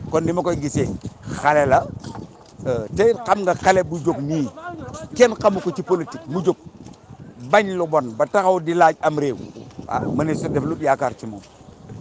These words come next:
Ba noppi nag, mel na ni moom rek moo ci am sax programme buñ mën a xool ne kii lii la ko,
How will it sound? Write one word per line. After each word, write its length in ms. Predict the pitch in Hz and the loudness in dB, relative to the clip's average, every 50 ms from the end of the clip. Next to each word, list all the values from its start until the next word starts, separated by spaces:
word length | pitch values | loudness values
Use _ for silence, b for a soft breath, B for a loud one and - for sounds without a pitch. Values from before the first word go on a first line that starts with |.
| - - - - - - - - - - - - - - - - | -18 -18 -20 -20 -20 -20 -20 -20 -20 -20 -20 -20 -20 -18 -4 2
Ba 80 | 139 165 | 4 4
noppi 300 | 175 180 175 - 196 196 | 6 4 4 4 4 6
nag, 100 | 240 262 - - - - - - - - - - - - - - - - - - - - | 4 4 2 -2 -20 -20 -20 -20 -20 -20 -20 -20 -20 -20 -20 -20 -20 -20 -20 -20 -18 -10
mel 260 | 120 127 156 185 196 196 | -6 -2 0 0 0 0
na 100 | 190 185 | 0 -2
ni 100 | 190 190 | -2 0
moom 240 | 185 185 190 190 185 | 2 4 4 4 4
rek 140 | 190 202 196 | 4 0 0
moo 160 | 185 180 185 | 0 0 0
ci 100 | 175 - - | 0 -2 -2
am 100 | 180 170 | -2 -2
sax 180 | 147 - 190 - - | -2 -2 -6 -2 2
programme 460 | 170 185 185 185 180 170 170 165 147 | 4 4 4 4 4 4 2 2 2
buñ 140 | 135 165 165 160 | 0 -4 -2 0
mën 160 | 160 156 156 | 0 0 0
a 40 | 156 | 0
xool 240 | - - 165 160 160 | 0 2 2 2 2
ne 140 | 160 156 - | 0 -4 -4
kii 240 | - 139 156 165 156 151 | -4 -4 -4 -4 -4 -2
lii 160 | 160 180 185 | -2 0 2
la 100 | 180 185 | 2 0
ko, 180 | - - 180 | 2 0 -2